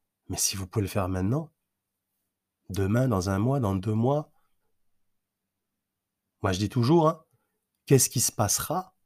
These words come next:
si vous ne prenez pas vraiment la décision de changer cette situation autour de vous qui peut être toxique, qui peut s'appeler travail, qui peut s'appeler, euh, mari, compagnon, euh, ce que vous voulez.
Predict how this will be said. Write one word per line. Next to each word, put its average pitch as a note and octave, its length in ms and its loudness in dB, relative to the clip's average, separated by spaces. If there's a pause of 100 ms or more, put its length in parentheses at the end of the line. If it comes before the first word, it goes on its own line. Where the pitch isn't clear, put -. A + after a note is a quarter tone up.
(640)
si - 240 -2
vous A2 120 4
ne A#2 80 6
prenez A2+ 280 0
pas E3 200 4
vraiment A#2 300 2
la G#2+ 140 2
décision G2 580 -2 (640)
de F#2 160 -4
changer G2+ 640 0 (1700)
cette - 180 -8
situation G2+ 460 -2
autour G#2+ 200 -2
de F#2+ 80 -2
vous G2+ 140 -4
qui - 140 -12
peut G#2+ 100 -2
être F#2 140 -4
toxique, - 340 -4
qui - 100 -8
peut - 120 -6
s'appeler G2 320 -2
travail, A2+ 360 0
qui B2 120 -12
peut - 100 -6
s'appeler, G#2 460 -2
euh, F2 180 -2 (720)
mari, G2 640 2
compagnon, B2 800 4
euh, F#2+ 220 0
ce - 100 -4
que - 80 -4
vous A2 180 0
voulez. F#3 280 0